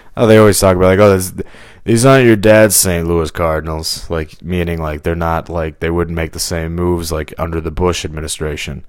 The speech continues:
And by Bush administration, I literally mean Bush, as in B U S C H, not, not Bush the president. No, uh, Gussie Busch, the former, you know, owner of the <laughs> Saint Louis Cardinals,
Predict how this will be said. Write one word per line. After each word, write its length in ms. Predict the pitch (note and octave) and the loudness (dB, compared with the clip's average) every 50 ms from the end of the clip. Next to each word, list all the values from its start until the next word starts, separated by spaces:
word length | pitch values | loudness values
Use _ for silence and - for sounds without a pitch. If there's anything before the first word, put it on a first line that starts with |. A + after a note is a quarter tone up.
| _ _ _ - - - - _ _ | _ _ _ -20 -20 -20 -20 _ _
And 140 | - - E2+ | -10 -6 -4
by 120 | D#2+ D#2+ D#2 | -2 -2 0
Bush 280 | - F#2+ F2+ - - | 0 0 0 0 -2
administration, 600 | E2+ E2 E2 E2 D#2 - - D#2+ D#2 - E2+ D2+ - | -6 -6 -6 -8 -6 -4 -4 -4 -4 -4 -6 -8 -6
I 100 | E2+ F2 | -4 -4
literally 440 | F2+ G2 A#2+ C#3+ C#3 A2+ F#2+ F2+ | 0 0 2 2 2 2 2 0
mean 260 | F2 F2+ F2+ F2 D#2+ D2+ | 0 -2 -4 -4 -4 -4
Bush, 400 | E2 F#2+ F2+ D#2+ D#2+ - - D2 | -2 -2 -2 -2 -4 -8 -8 -8
as 200 | D2+ E2+ E2+ E2+ | -8 -6 -6 -6
in 140 | E2 D#2+ | -8 -8
B 120 | D#2+ F#2 G2 G2 | -6 -6 -4 -2
U 140 | F#2 F2+ - - - | -2 -4 -4 -6 -6
S 440 | G2 A2 A#2+ A#2 - - - - - _ - - - - | -2 -2 0 0 0 0 -2 -2 -4 _ -20 -20 -20 -14
C 400 | - - - - F2 D#2+ D2+ D2+ | -10 -8 -6 -6 -6 -6 -6 -6
H, 300 | D#2 D#2 D#2+ - - - | -8 -8 -8 -10 -8 -6
not, 320 | F2+ F2+ F2 E2+ - - | -4 -4 -4 -4 -6 -8
not 240 | F2+ F2+ E2+ E2+ - | -6 -6 -6 -4 -4
Bush 260 | F#2+ F2 E2 - - | -2 -2 -2 -4 -6
the 60 | - | -4
president. 520 | - - F#2+ G2+ G2+ F2 E2 D2+ C#2+ D2 - - _ _ - - - _ - - | -2 0 0 0 0 -2 -4 -6 -8 -8 -10 -14 _ _ -20 -20 -20 _ -14 -6
No, 420 | F2 F#2+ F#2 E2+ D#2 D2 C#2 - _ _ - - - - | -2 0 0 0 -2 -4 -6 -10 _ _ -20 -20 -20 -10
uh, 300 | - - F2 E2+ E2+ E2+ | -6 -2 0 0 0 0
Gussie 340 | E2+ G2+ G#2+ A2 - - E2+ | 2 2 2 2 2 -2 -4
Busch, 600 | D2+ D2+ F#2+ F#2+ F2+ E2 D#2+ - - - - - - | -4 0 0 2 2 2 -2 -4 -8 -12 -12 -14 -10
the 260 | - F2 E2+ D#2+ D#2 | -8 -6 -6 -6 -6
former, 560 | - - - F2+ F2 E2+ D#2+ D#2+ D2+ D#2 F2 - - - - | -8 -6 -6 -4 -4 -4 -4 -6 -8 -8 -12 -16 -20 -20 -16
you 140 | - D#2+ | -14 -14
know, 200 | D#2 D2+ - E2+ - - - - - - - - - - | -12 -12 -12 -12 -14 -14 -16 -16 -20 -20 -20 -20 -8 -4
owner 220 | F2 F2+ E2+ E2 | -4 -2 -2 -2
of 80 | D#2 D#2 | -4 -4
the 60 | E2 | -4
<laughs> 100 | - - | 0 2
Saint 200 | - C#3+ C3+ C3 | 2 2 4 4
Louis 260 | C#3 D#3+ B2+ G#2 - | 4 4 4 2 2
Cardinals, 520 | - G2+ F#2+ F#2 F#2+ F#2 F2 - - - | 0 0 2 2 2 -2 -2 -10 -12 -14